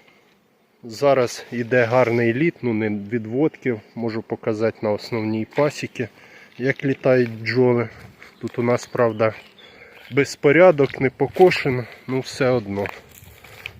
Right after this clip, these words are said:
Тут ми зробили такі підставки, ще плануємо робити відводки. Отакий общий план відводочків. А тут зверху на пасіки йде шалений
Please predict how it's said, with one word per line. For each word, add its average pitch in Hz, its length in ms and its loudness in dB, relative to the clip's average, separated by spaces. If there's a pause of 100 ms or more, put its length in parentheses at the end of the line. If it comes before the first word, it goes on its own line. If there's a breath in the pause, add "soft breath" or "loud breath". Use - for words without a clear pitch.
Тут 135 180 -4
ми 131 160 4
зробили 123 600 6
такі - 300 -4
підставки, - 680 -4
ще - 220 -6
плануємо 110 640 -4
робити 107 440 -4
відводки. 113 680 -4 (1000 loud breath)
Отакий 117 500 -6
общий 104 420 -6
план 107 320 -2 (1400 loud breath)
відводочків. 117 960 -4 (2000 loud breath)
А 110 120 -12
тут 143 300 -8
зверху 123 440 0
на 117 120 2
пасіки 123 640 -2
йде 113 260 0
шалений 113 640 0